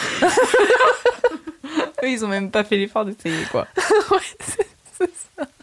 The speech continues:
Speaker 2: Donc, en tout cas, c'était la croyance que t'avais à ce moment-là, que toi, c'était que vaginal et qu'à l'extérieur, il y avait pas du tout de sensation. Et puis finalement, tu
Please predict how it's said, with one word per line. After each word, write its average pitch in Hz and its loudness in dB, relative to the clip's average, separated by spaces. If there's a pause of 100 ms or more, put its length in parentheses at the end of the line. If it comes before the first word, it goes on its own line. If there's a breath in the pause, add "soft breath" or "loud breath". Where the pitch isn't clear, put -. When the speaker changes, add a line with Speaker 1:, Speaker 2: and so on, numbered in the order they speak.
(580 loud breath)
Speaker 2:
Donc, 202 0
en 202 4
tout 214 2
cas, 262 4
c'était 220 0
la 180 6
croyance 202 2
que 220 0
t'avais 190 4
à 190 4
ce - -4
moment-là, 180 4
que 180 -2
toi, 185 0
c'était 180 -4
que 185 -2
vaginal 170 2
et 185 0
qu'à 156 0
l'extérieur, 165 0
il 185 2
y 160 2
avait 95 -4
pas 170 0
du 170 -4
tout - -8
de 165 0
sensation. 160 -4
Et - 0
puis - -10
finalement, 160 -2
tu - -6